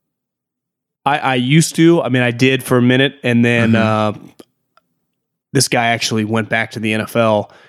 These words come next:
Speaker 1: He was representing, like, coaches and some,
Speaker 2: Mm-hmm.
Speaker 1: some media people, and then he left.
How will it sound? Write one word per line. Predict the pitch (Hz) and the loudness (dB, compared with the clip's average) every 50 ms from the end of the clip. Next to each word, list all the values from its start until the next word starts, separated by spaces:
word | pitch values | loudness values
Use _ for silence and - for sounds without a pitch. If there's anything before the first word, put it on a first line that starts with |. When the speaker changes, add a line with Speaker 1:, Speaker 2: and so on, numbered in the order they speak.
| _ _ | _ _
Speaker 1:
He | - 123 | 0 0
was | 117 107 | 2 2
representing, | 120 117 113 - 110 117 113 113 107 | 0 -2 -2 -4 -4 -4 -2 -2 -2
like, | 104 101 - | -4 -6 -4
coaches | - 120 117 110 - 120 110 110 107 107 | -2 -2 -2 -2 -2 -4 -4 -4 -4 -4
and | 110 110 104 | -6 -4 -4
some, | - - 107 101 104 | -2 -4 -2 -2 -2
Speaker 2:
Mm-hmm. | 101 104 95 92 92 - - - _ _ | -2 -2 -4 -6 -6 -10 -16 -20 _ _
Speaker 1:
some | - - 120 113 | -2 0 2 4
media | 113 117 117 117 117 113 107 | 4 4 2 2 0 -2 -2
people, | - 113 113 - - 110 107 107 110 - | -2 -2 -2 -2 0 0 0 0 0 0
and | 107 113 117 | -2 -2 -2
then | 110 | -2
he | 101 110 110 | -2 -4 -4
left. | 104 110 120 127 127 120 113 104 - - - | -4 -2 -2 0 0 0 -2 -4 -6 -12 -16